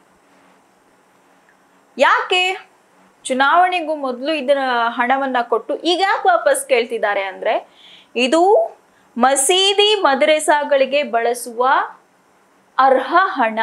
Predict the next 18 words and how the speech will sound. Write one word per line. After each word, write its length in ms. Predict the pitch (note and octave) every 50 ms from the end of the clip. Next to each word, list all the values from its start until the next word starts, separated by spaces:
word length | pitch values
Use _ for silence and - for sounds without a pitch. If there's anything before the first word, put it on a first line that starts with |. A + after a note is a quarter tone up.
| A3+ A#3 A#3 - - -
ಅಲ್ಲ 320 | G#3 G#3 G3+ G3 G3 G3+ G#3 A3 A#3 A#3 A#3 A#3+ - - - - - _ _ _ _ _ _ _ _ _ _ _ _ _ _ _ _ _ _ _ _ _ _ _ _ -
ಅಂತ 220 | - A#3 A3+ A3+ D4+ E4 D#4+
ಒಂದು 200 | D4+ C4 A3+ A3+
ಫತ್ವಾ 520 | A3 - - G3 - - - A3+ C#4+ E4+ F4+
ತೆಗೆದುಕೊಂಡು 640 | F4 D#4 C4 C4+ A3 A#3+ A3 - G#3 G3+ G3 F#3+ F3
ಬಂದು, 500 | E3+ F3+ F3+ F#3 F#3 A3+ B3+ C#4+ C#4 A3+
ದಾರುಲ್ 420 | A3+ G#3+ A3 B3+ F#3+ G3 F3+ -
ಉಲೂಮ್‌ನಿಂದ 1000 | - - B3 B3 C4 C#4+ D#4 D#4+ D4+ D4 C#4+ C4+ B3 A#3 A#3 A3 G#3 G3+ G3+ G3 G3+ G3+ G#3
ಒಂದು 180 | G#3+ G#3+ G#3+ G#3
ಫತ್ವಾ 380 | - A#3 A3+ - - F4 E4+
ತೆಗೆದುಕೊಂಡು 580 | D#4 - C#4 A#3 A3+ A3 - - A#3 G#3+ G#3 G3+
ಬಂದು 280 | G3+ G#3+ G#3+ B3+ G4+
"ನನ್ಗೆ 280 | A4+ A4 G4 F#4 D#4+ D#4
ಹಣ 200 | D#4+ C#4+ B3+ C4+ C#4
ವಾಪಸ್ 480 | C4 B3+ A#3+ A3 - - A3 A3 - -
ಕೊಡಿ" 280 | - F#3+ F#3 G3+ G3+
ಅಂತ 180 | F#3+ F#3 - - D4+
ಹೇಳ್ತಿದ್ದಾರೆ. 680 | C#4+ B3 A3+ G#3+ A3 - - - G3 - - - - _